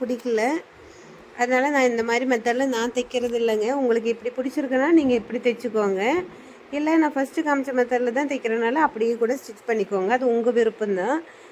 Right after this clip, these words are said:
ஏன்னா நான் வந்துட்டு ஃபர்ஸ்ட் தான் ப்ரிஃபர் பண்ணுவேன். எனக்கு வந்துட்டு இது பிடிக்கிறது இல்ல.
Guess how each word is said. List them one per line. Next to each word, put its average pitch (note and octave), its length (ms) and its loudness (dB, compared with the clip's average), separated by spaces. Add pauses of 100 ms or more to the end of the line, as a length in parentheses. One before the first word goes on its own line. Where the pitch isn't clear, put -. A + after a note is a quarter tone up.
(160)
ஏன்னா A#3 180 -2
நான் B3 340 2
வந்துட்டு C4+ 440 2
ஃபர்ஸ்ட் B3+ 340 -2
தான் C4+ 140 2
ப்ரிஃபர் A#3 280 -2
பண்ணுவேன். A3 560 0
எனக்கு A3+ 260 0
வந்துட்டு A3 220 -2
இது A3 320 0
பிடிக்கிறது G#3+ 440 -4
இல்ல. G3 320 -2